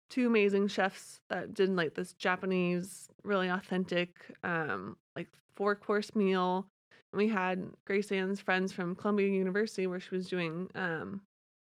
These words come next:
classes there. They were all writers, so they did, uh, Mother's Day centered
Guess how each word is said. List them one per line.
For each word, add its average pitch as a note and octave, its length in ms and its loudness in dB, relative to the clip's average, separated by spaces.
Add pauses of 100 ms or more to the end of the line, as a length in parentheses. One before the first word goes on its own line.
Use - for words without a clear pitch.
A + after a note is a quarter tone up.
classes G3 440 -2
there. E3 260 2 (400)
They F#3 80 0
were F#3+ 60 4
all F#3 180 4
writers, F3+ 500 4
so F#3 80 -2
they F3 180 2
did, F3+ 240 2 (400)
uh, F3 140 2
Mother's G3 380 2
Day F#3 260 2
centered F#3 540 -2